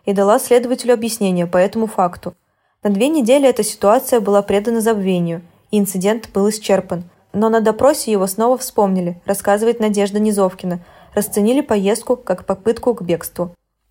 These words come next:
Семнадцатого ноября две тысячи двадцать второго года Наталью Филонову поместили в сизо. Она до сих пор не вышла на свободу. Сына забрали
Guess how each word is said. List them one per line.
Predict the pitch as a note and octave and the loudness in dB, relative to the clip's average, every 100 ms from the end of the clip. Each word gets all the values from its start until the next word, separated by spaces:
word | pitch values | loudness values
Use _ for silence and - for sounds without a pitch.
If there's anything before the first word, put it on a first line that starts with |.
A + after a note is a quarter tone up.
| _ _ _ _ | _ _ _ _
Семнадцатого | - A#3+ A#3 G#3+ - G3 | -4 0 2 2 -2 -2
ноября | G3 G3+ G3+ G#3 | 0 2 2 0
две | F#3+ | -2
тысячи | F#3 G#3+ - F#3 | -2 -4 -4 -2
двадцать | G3 G3 - | -2 -2 -4
второго | F#3+ F#3 | -2 -2
года | F3+ G#3 B3+ C4+ - - | 0 0 0 -4 -8 -6
Наталью | G3+ A#3 C#4 D4 | 0 2 2 0
Филонову | A#3 G#3+ A#3+ B3+ | 0 0 2 2
поместили | B3 G3+ G3 - G#3+ | 2 -2 -2 -2 -4
в | A3+ | -4
сизо. | - G3 F3 F3 _ _ _ | -6 -2 -2 -2 _ _ _
Она | G#3 A3+ | -2 -2
до | A#3+ | -2
сих | A#3+ - | -4 0
пор | A#3 G3+ | 0 2
не | F#3+ | 0
вышла | F#3 - F#3 | -2 -4 -4
на | F#3+ | -2
свободу. | - G3 F3+ E3+ E3+ - _ _ | -2 0 0 -2 -6 -12 _ _
Сына | - - G#3+ C#4 | -10 -2 0 2
забрали | C4 A#3+ A3+ A3+ | 2 2 2 2